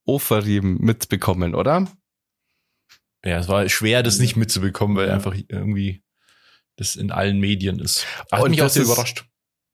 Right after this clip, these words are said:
Speaker 1: echt krass. Ich hätte es ja auch nicht gedacht. Also es sind zwar immer wieder so Hinweise gekommen, dass der anscheinend hier da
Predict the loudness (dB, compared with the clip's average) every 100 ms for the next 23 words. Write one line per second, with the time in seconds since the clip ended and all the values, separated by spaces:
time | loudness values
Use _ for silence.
0 | _ _ 0 0 0 -4 0 0 0 -2
1 | -2 0 0 0 0 0 2 0 0 0
2 | 0 0 -4 -6 -2 0 0 0 0 0
3 | 0 0 0 0 0 2 2 2 0 0
4 | -2 -2 -2 0 0 -2 -2 0 0 0
5 | 0 0 0 -4 -18 -20 -20 _ -2 -2
6 | -2 _ -12 -2 0 2 0